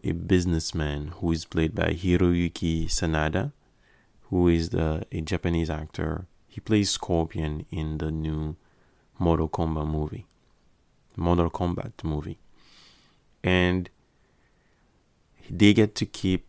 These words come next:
fifty million dollars. They get to divide between themselves the fifty, um, fifty million from the two hundred million dollars they get from that, um,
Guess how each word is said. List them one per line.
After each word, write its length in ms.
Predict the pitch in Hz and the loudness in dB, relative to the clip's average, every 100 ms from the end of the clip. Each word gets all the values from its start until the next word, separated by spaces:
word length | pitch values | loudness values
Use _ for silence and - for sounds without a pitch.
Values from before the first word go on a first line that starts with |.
| _ | _
fifty 420 | - - 95 - | -4 0 0 0
million 300 | 87 85 80 | 2 2 0
dollars. 560 | 78 - - - - - _ _ | -2 -4 -6 -8 -10 -10 _ _
They 100 | 107 | -6
get 200 | 82 82 | -4 -2
to 100 | 92 | -2
divide 400 | 80 76 82 82 | -2 -2 -2 -4
between 240 | - - 80 | -6 -6 -4
themselves 880 | 80 78 - 101 117 117 117 - - _ _ _ _ _ _ _ | -4 -2 0 2 4 4 0 -6 -14 _ _ _ _ _ _ _
the 120 | - 87 | -4 -4
fifty, 840 | - 90 - - 85 80 80 95 - _ _ - - _ _ _ - | -2 -4 -2 -4 -2 0 -2 -8 -16 _ _ -20 -20 _ _ _ -10
um, 140 | - | -8
fifty 420 | - - 120 - 98 | -6 0 0 2 2
million 400 | 90 85 80 82 | 4 2 0 -4
from 260 | - 82 | -4 -2
the 100 | 78 | -2
two 120 | 73 | -2
hundred 240 | 80 80 82 | -4 -4 -4
million 300 | 80 80 78 | -4 -4 -4
dollars 340 | 78 85 82 | -6 -6 -6
they 140 | 82 80 | -6 -6
get 240 | 80 78 - | -8 -12 -16
from 340 | - 92 85 | -6 -2 0
that, 360 | 80 78 78 - | -2 -4 -8 -12
um, 340 | - - - | -10 -10 -12